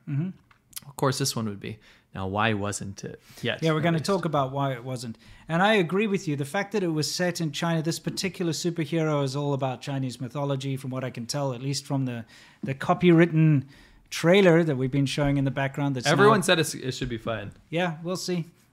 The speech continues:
Speaker 1: Bloody YouTube and bloody Hollywood and their bloody pandering and they s-, pieces of junk. Anyway, from what I can tell, it's all set in China with Chinese mythology. You can tell from the architecture, you can tell from the dragon that was there with all the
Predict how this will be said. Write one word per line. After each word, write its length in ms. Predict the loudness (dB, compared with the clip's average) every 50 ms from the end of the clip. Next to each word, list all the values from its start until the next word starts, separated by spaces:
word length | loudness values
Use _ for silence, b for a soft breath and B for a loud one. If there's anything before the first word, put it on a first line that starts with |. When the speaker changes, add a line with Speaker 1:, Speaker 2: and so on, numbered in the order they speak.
| _ _
Speaker 1:
Bloody 320 | -4 -4 -2 0 0 0
YouTube 420 | 0 0 -2 -2 -2 -4 -4 -2 0
and 140 | -2 -2 -2
bloody 360 | -2 -4 -4 -2 -2 -2 -4
Hollywood 440 | -4 -4 -4 -4 -2 -2 -2 -2 -2
and 160 | -2 -4 -4
their 140 | -4 -6 -8
bloody 340 | -10 -8 -8 -6 -6 -8
pandering 560 | -8 -8 -6 -6 -4 -4 -4 -6 -6 -6 -6 -6
and 100 | -6 -8
they 80 | -10
s-, 200 | -12 -12 -14 -14 -18 -20 -20 -18 -16 -16 -14
pieces 320 | -12 -12 -12 -10 -10 -10
of 80 | -12 -10
junk. 240 | -6 -6 -6 -6 -4 -4
Anyway, 240 | -2 0 0 0 -2 B B B B B B B B B B B B B _ _ _
from 220 | _ -4 -2 0 2
what 120 | 4 4
I 100 | 2 2
can 180 | 2 0 -2 0
tell, 420 | 0 2 2 2 2 0 -4 -6 -10
it's 180 | -8 -4 -2 0
all 120 | 0 0
set 340 | 0 0 0 -2 -2 -2 -2
in 100 | -4 -4
China 320 | -2 -2 -2 0 0 0
with 100 | -2 -4 -4
Chinese 320 | -4 -2 0 0 0 0 -2
mythology. 420 | -4 -4 -2 -2 -2 -4 -4 -6
You 60 | -6
can 100 | -6 -6
tell 180 | -4 -2 -2 -2
from 140 | -2 -4 -4
the 80 | -4
architecture, 560 | -2 -2 -2 -2 -2 -4 -4 -4 -2 -2 -6
you 40 | -8
can 100 | -6 -6
tell 160 | -4 -4 -4
from 140 | -2 -2 -4
the 40 | -4
dragon 440 | -4 -2 0 2 2 2 0 -2 -2
that 100 | -2 -2
was 160 | -4 -6 -2
there 300 | 0 0 2 2 2 2
with 160 | 0 -2 -2 -2
all 100 | -2 0
the 220 | 0 0 0 -2